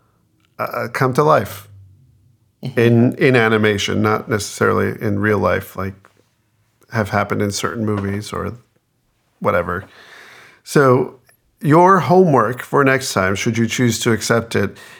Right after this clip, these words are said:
Speaker 1: is to watch The Brave Little Toaster and to watch the Pixar short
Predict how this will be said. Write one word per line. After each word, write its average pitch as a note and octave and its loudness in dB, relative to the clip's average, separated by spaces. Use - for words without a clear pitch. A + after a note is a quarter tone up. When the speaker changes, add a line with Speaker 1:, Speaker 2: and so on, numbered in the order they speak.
Speaker 1:
is C3+ 2
to C#3+ 2
watch B2 2
The A#2+ 2
Brave C#3+ 4
Little C#3+ 4
Toaster C3 0
and C3+ 2
to D3 2
watch C3 2
the A#2+ 4
Pixar A#2+ 0
short A2+ 0